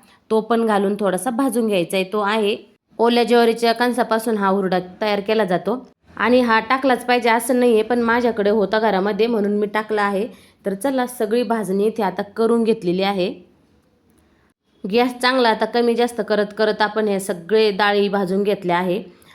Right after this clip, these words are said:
आणि खरं म्हणजे ना ही भाजणी करत असताना ने खरंच काळजीपूर्वक करा, व्यवस्थित करा, म्हणजे जेणेकरून आपले जे थालीपीठ करणार आहे ना ते अगदी खरपूस,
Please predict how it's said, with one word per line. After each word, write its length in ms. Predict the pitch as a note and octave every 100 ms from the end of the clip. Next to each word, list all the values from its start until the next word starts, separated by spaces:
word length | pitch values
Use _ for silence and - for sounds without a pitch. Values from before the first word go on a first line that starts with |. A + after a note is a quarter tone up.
| _
आणि 240 | F#3+ G3+ G#3
खरं 180 | A3+ A#3
म्हणजे 340 | A#3 A3 A3+
ना 100 | A#3
ही 240 | A3 G3+ G3+
भाजणी 380 | G3+ G3 G#3
करत 280 | G#3 A3 G#3+
असताना 420 | A3+ A#3 G#3+ G#3+
ने 220 | G#3+ G3+ A#3 - _ _ _ _
खरंच 340 | - A3 B3 -
काळजीपूर्वक 920 | A#3 A3+ G3+ A3+ G#3+ A3+ A3+ A3 A3+
करा, 300 | A3+ A3 A3
व्यवस्थित 440 | A3 A3+ A3+ G#3+ - -
करा, 240 | G#3 G3+
म्हणजे 260 | G#3 F#3+ F3+
जेणेकरून 480 | G#3 G#3+ G#3 G#3
आपले 280 | G#3 G#3 G#3+
जे 120 | G3+ G#3+
थालीपीठ 360 | G#3 F3 F3+ F3
करणार 280 | G#3+ G#3 G#3
आहे 180 | A3+
ना 160 | G3 F#3 - - - _ -
ते 80 |
अगदी 400 | - G#3+ G3 G3 A3+
खरपूस, 560 | - G3+ G3 G#3+ A3